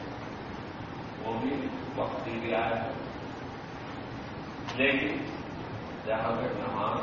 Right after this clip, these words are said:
کی بات ہے کہ نماز پڑھنے کے لیے نہ چاہتے، یہ ممکن نہیں۔ ولا خیر فی دین لیس فیہ، ایسے دین میں کوئی بھلائی نہیں ہے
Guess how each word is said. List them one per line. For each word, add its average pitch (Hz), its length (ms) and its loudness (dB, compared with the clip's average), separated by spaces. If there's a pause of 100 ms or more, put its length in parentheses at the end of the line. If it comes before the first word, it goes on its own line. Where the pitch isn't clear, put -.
کی - 180 -2
بات 123 260 8
ہے 147 180 4 (960)
کہ - 120 -4
نماز - 320 0 (120)
پڑھنے 113 360 2 (100)
کے 107 60 -2
لیے 113 320 -2
نہ 113 80 2 (100)
چاہتے، 110 320 2
یہ 117 280 0
ممکن - 360 -2 (100)
نہیں۔ - 200 -2 (1000)
ولا 123 340 10 (220)
خیر 117 300 6 (220)
فی - 140 2 (100)
دین - 600 2 (180)
لیس 113 380 0 (180)
فیہ، 98 400 -2 (1160)
ایسے - 380 4 (160)
دین 113 300 0
میں 113 120 0 (140)
کوئی 117 360 2
بھلائی 107 460 6
نہیں - 520 2
ہے - 100 2